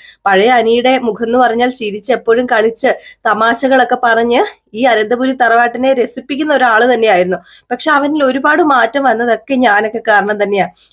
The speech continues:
അന്ന് നന്ദുവായിട്ടുള്ള വിവാഹം നടക്കുവായിരുന്നെങ്കിൽ ഇത്രയും പ്രശ്നം എനിക്ക് ഉണ്ടാവില്ലായിരുന്നു. അവന്റെ ജീവിതം വളരെ സന്തോഷത്തോടു കൂടി പോയേനെ" എന്നൊക്കെ പറയാണ്. അപ്പൊ ഇതിനിടെ വേറൊരു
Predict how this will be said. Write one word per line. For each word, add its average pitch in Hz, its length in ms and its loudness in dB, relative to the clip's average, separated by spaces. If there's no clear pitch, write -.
അന്ന് 202 220 0
നന്ദുവായിട്ടുള്ള 214 600 2
വിവാഹം 220 380 0
നടക്കുവായിരുന്നെങ്കിൽ 220 760 0
ഇത്രയും 285 420 -2
പ്രശ്നം 247 360 0
എനിക്ക് 208 220 -4
ഉണ്ടാവില്ലായിരുന്നു. 196 680 0
അവന്റെ 214 200 -4
ജീവിതം 233 540 -2
വളരെ 220 200 -2
സന്തോഷത്തോടു 262 680 -2
കൂടി 220 280 0
പോയേനെ" 208 300 2
എന്നൊക്കെ 247 300 0
പറയാണ്. 269 400 0
അപ്പൊ 254 140 -2
ഇതിനിടെ 302 600 0
വേറൊരു 277 500 2